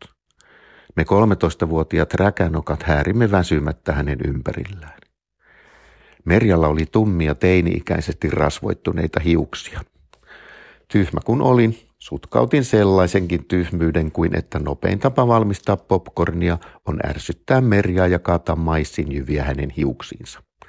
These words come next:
Tämän niin sanotun huumorin niin sanottu vitsi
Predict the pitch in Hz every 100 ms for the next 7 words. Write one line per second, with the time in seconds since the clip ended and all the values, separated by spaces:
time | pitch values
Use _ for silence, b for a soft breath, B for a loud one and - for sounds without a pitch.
0 | B B B B B 90 87 87 - 90
1 | 87 85 82 85 - 87 82 104 110 104
2 | 85 87 101 92 90 B B 85 87 90
3 | 85 87 - 90 87 104 98 - - -